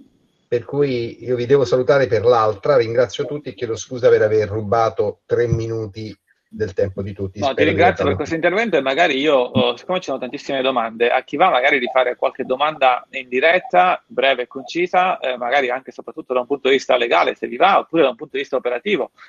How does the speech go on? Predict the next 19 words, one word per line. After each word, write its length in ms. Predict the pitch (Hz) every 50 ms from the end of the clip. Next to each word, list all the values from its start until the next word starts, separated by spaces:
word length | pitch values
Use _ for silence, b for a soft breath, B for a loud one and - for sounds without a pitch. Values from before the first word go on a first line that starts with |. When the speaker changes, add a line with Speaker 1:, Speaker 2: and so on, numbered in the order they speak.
| B B
Speaker 2:
ai 200 | - 123 127 127
nostri 320 | 127 131 127 - - 139
ospiti, 560 | 156 175 202 202 - - 202 185 202 202 208 202 B B B B
e 100 | - 139
noi 140 | 143 156 156
siamo 220 | - 143 131 120
qui 180 | - 156 156 135
sostanzialmente 640 | 127 113 - 131 123 - 120 127 147 143 - 123 -
per 280 | - 131 131 123 113 - -
rispondere. 680 | 135 123 123 - _ - 123 120 110 107 110 120 110
Non 160 | 123 139 156 170
abbiamo, 580 | 170 156 165 160 151 131 123 117 113 - - _ _ -
come 160 | 127 127 123
è 140 | 123 117 117
facile 400 | - - 135 127 117 123 123 120
dire, 160 | 123 135 123 117
la 100 | 113 110
bacchetta 380 | 120 123 - - - - 123
magica, 520 | 123 131 143 135 123 110 123 113 127 127